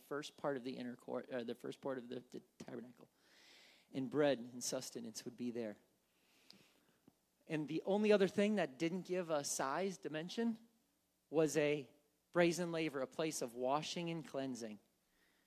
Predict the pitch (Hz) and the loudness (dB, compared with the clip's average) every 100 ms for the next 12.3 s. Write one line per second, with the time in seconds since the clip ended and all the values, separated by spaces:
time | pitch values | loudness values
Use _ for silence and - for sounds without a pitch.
0 | _ _ _ _ _ - 147 - 110 110 | _ _ _ _ _ -4 -2 -2 -4 -6
1 | - 147 147 135 127 - 131 143 139 139 | -4 -4 -2 -2 -4 -2 2 2 2 -4
2 | - 135 117 107 - 123 120 143 147 156 | -8 -6 -4 -6 -8 -6 -4 -4 -6 -8
3 | 160 156 151 - 160 151 156 147 135 151 | -6 -6 -8 -10 -10 -10 -10 -10 -10 -8
4 | - 104 101 - - _ _ _ _ _ | -8 -8 -8 -16 -20 _ _ _ _ _
5 | - - 160 196 180 165 160 175 196 175 | -20 -4 4 6 6 2 -2 -2 -4 -4
6 | 170 165 156 160 156 147 135 - 147 165 | -4 0 0 -2 -4 -6 -6 -4 -4 -4
7 | 180 160 143 156 160 - 151 131 143 143 | -4 -6 -6 -6 -6 -4 -6 -6 -6 -4
8 | 127 - 117 107 - _ - - - 151 | -6 -6 -8 -8 -16 _ -20 -10 -4 -2
9 | 151 151 147 156 147 160 139 135 - - | 0 2 2 0 -2 -6 -4 -4 -4 -6
10 | 123 - 131 147 180 190 - 135 135 123 | -6 -6 -6 -4 -4 -6 -6 -6 -4 -6
11 | - 127 113 - - - - - 139 135 | -6 -8 -8 -12 -20 -20 -16 -6 -2 0
12 | 131 151 | 4 6